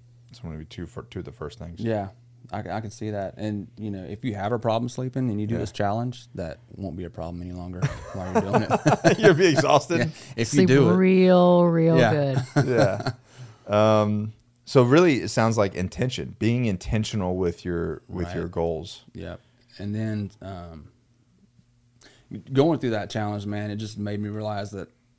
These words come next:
Speaker 2: I could push myself a lot harder than I was. You know, work, I've worked out at home on my own for a long time, and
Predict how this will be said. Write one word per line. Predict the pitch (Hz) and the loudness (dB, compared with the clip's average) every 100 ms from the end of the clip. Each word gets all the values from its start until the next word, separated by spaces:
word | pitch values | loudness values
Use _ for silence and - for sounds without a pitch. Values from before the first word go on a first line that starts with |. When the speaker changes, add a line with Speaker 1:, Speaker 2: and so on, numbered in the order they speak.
| _ | _
Speaker 2:
I | - 107 | -12 -12
could | 85 | -10
push | - 92 | -12 -10
myself | 92 95 95 92 | -10 -10 -10 -8
a | |
lot | 92 - | -8 -8
harder | 95 92 | -8 -8
than | 92 | -10
I | 90 | -8
was. | 92 92 95 - _ _ _ _ _ _ _ | -6 -6 -8 -12 _ _ _ _ _ _ _
You | 90 113 | -4 -2
know, | 107 | 0
work, | 113 113 | -2 -2
I've | 110 120 | -4 -4
worked | 107 104 - | -2 -6 -2
out | 98 95 | -4 -4
at | 95 | -8
home | 110 104 104 101 | -8 -8 -6 -6
on | 98 | -8
my | 98 | -8
own | 90 104 | -8 -10
for | 104 98 | -8 -10
a | |
long | 98 104 104 | -8 -8 -6
time, | 107 107 101 | -6 -6 -6
and | 98 | -8